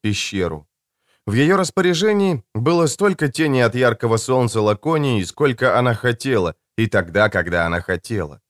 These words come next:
Голубой клевер, росший у воды, был мягче, чем кровать в доме, и когда она лежала на нём, он пах, как будто его лупил дождь.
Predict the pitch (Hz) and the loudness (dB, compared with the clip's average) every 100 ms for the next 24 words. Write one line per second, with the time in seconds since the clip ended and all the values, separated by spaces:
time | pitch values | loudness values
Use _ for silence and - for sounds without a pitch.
0 | _ _ _ _ _ - 120 160 185 208 | _ _ _ _ _ -6 2 4 4 4
1 | 208 - 190 190 170 123 85 95 113 135 | 2 0 2 2 2 -2 -2 -2 2 2
2 | - 120 120 120 113 113 143 135 120 113 | 0 -4 -2 0 2 2 0 0 2 2
3 | 131 135 - 131 113 127 117 - 117 131 | 2 0 -2 -6 -2 -2 -2 0 -2 0
4 | 143 98 87 85 117 104 85 - _ _ | 0 -2 -6 -4 0 0 0 -6 _ _
5 | - 104 107 101 110 104 98 98 120 147 | -6 0 2 2 2 2 0 0 0 0
6 | 143 131 131 127 113 _ 101 120 127 185 | 0 0 0 -2 -4 _ 0 0 0 0
7 | 180 - 151 127 147 - 143 123 117 117 | -2 -2 -4 -4 -6 -4 -4 -2 0 0
8 | 113 107 - 95 90 95 82 73 - | 0 -2 -4 -4 -4 -6 -8 -8 -14